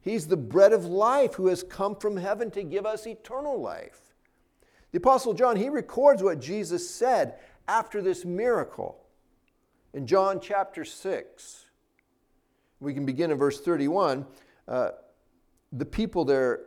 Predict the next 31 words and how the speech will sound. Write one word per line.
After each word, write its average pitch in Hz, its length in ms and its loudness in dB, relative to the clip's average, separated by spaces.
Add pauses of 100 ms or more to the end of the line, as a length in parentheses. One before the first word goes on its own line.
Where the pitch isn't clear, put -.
they 147 200 0
say, 143 240 -2
"Our 165 180 2
ancestors 180 840 -4
ate 180 240 -2
the 175 80 -4
manna 170 460 -4
in 135 180 -6
the 131 80 -4
wilderness. 135 1000 -6 (1080)
As 117 160 -8
it's - 200 -8
written, 160 220 -4
he 131 140 -8
gave 139 300 -2
them 131 200 -6
bread 135 260 -2
from 127 200 -12
heaven 135 360 -8
to 110 160 -10
eat." 131 520 -10 (880)
And 135 100 -16
Jesus 147 360 -2
said 135 160 -2
to 120 80 -6
them, 117 320 -6
"Very 147 340 -2
truly 214 480 -8
I 113 80 -4
tell 220 340 -8
you, 120 320 -16